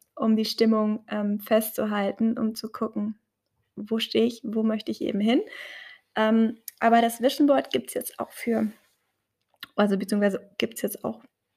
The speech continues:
unabhängig vom Journal, eben gegen die Newsletter-Eintragung. Kostet euch also kein Geld. Ähm, ich verspreche euch, beim Newsletter kommt kein Spam von <laughs> mir.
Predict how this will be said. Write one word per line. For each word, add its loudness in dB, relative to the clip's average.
unabhängig 4
vom -4
Journal, 0
eben 4
gegen 2
die 2
Newsletter-Eintragung. 0
Kostet -6
euch -8
also -4
kein 2
Geld. 2
Ähm, 4
ich -8
verspreche 0
euch, 4
beim 2
Newsletter 2
kommt -8
kein 0
Spam 0
von 2
<laughs> -20
mir. 6